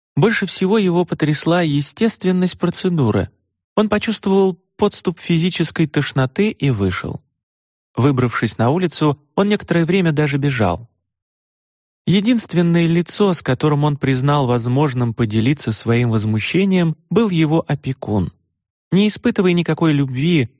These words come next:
к малопривлекательному графу, он всё же решил, что обратиться к нему необходимо.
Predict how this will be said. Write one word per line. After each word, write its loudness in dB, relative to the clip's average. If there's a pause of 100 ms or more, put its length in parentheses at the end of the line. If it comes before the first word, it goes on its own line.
к -12
малопривлекательному 0
графу, 0
он -2
всё 0
же 2
решил, 2
что 0
обратиться -2
к -10
нему 2
необходимо. 0